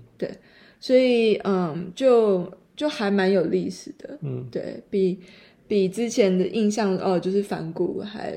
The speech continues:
Speaker 1: 还来得久远，
Speaker 2: 嗯。
Speaker 1: 历史还来得久远。对，那我们就住在这个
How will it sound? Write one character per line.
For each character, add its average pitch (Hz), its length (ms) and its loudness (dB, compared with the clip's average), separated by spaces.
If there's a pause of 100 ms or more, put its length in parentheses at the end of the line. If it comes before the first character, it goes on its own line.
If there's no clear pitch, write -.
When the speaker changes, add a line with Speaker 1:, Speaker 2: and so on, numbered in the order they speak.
Speaker 1:
还 208 160 -4
来 165 200 0
得 165 280 0 (100)
久 165 300 4
远， 185 240 2 (200)
Speaker 2:
嗯。 127 120 -4
Speaker 1:
历 110 140 2
史 113 160 -6
还 214 180 -6
来 95 180 -6
得 - 80 -8
久 - 220 -10
远。 185 60 -12 (640)
对， - 120 -12 (280)
那 320 120 4
我 269 160 6
们 254 160 4
就 349 160 6
住 339 160 2
在 285 200 4
这 269 100 0
个 240 160 8